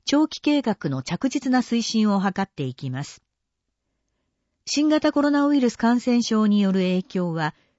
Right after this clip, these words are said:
区民生活の様々な分野に及んでいますが、チーム江東一丸となり、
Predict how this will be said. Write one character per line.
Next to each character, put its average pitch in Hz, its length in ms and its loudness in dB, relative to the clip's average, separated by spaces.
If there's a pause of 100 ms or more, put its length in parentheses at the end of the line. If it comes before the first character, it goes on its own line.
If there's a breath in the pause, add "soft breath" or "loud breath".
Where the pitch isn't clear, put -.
区 240 160 4
民 277 200 4
生 285 260 0
活 220 260 -2
の 175 200 -2
様 254 280 0
々 277 220 0
な 226 100 4
分 208 240 4
野 175 80 2
に 139 140 -2
及 170 280 0
ん 180 60 0
で 175 80 -2
い 170 120 -2
ま 170 120 -2
す - 140 -10
が、 131 160 -4 (580)
チ 311 240 2
ー 294 60 2
ム 226 80 4
江 202 420 -2
東 175 300 0
一 240 260 -4
丸 277 220 0
と 220 160 -2
な 202 160 2
り、 156 160 -4